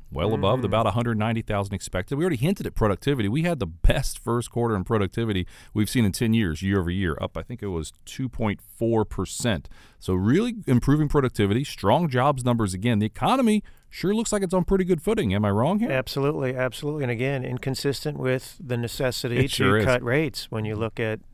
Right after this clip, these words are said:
Speaker 2: uh, again, and I guess the, the quarterly mojo was even better, right? The quarterly print on productivity was probably north of three percent.
Speaker 1: Yeah, that's
Speaker 2: And
Speaker 1: best
Speaker 2: the
Speaker 1: in s-, in about five years, I
Speaker 2: Yeah,
Speaker 1: guess,
Speaker 2: and the
Speaker 1: but
Speaker 2: year over
Speaker 1: exactly.
Speaker 2: year was
Speaker 1: Mm-hmm.
Speaker 2: two point four percent,
Speaker 1: Right.
Speaker 2: which, uh, you know,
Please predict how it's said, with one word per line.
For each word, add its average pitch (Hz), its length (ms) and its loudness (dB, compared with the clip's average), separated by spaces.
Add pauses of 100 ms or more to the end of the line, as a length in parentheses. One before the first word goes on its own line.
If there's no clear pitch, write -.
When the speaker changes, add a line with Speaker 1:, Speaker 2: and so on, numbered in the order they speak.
Speaker 2:
uh, 104 280 -10 (360)
again, 110 220 -6
and 139 160 -4
I 123 60 0
guess - 240 -4
the, 104 240 -4 (640)
the 123 80 -4
quarterly 175 420 2
mojo 110 380 -2
was 104 120 -6
even 107 220 -4
better, 123 300 -2
right? 127 180 0
The 120 80 -8
quarterly 156 420 0
print 117 300 -4
on 107 80 -2
productivity 110 560 -6
was 104 80 -8
probably 117 280 -6
north 117 220 -4
of 98 60 -10
three 147 240 -6
percent. 98 460 -6
Speaker 1:
Yeah, 90 140 4
that's 101 180 4
Speaker 2:
And 104 40 -4
Speaker 1:
best 120 160 6
Speaker 2:
the 110 40 0
Speaker 1:
in 104 60 4
s-, - 180 -2
in 110 100 0
about 92 180 2
five 98 240 2
years, 73 200 -2
I - 20 0
Speaker 2:
Yeah, 143 140 -2
Speaker 1:
guess, 110 60 -2
Speaker 2:
and 110 80 -4
the 113 60 -4
Speaker 1:
but - 80 0
Speaker 2:
year - 100 2
over 113 100 4
Speaker 1:
exactly. 113 200 -2
Speaker 2:
year 147 160 0
was 113 160 -4
Speaker 1:
Mm-hmm. - 140 -4
Speaker 2:
two 90 40 -2
point 104 260 -4
four 147 180 -4
percent, - 380 -8
Speaker 1:
Right. 71 180 -2 (380)
Speaker 2:
which, - 520 -4
uh, 110 340 -6 (880)
you 139 120 -8
know, 117 260 -10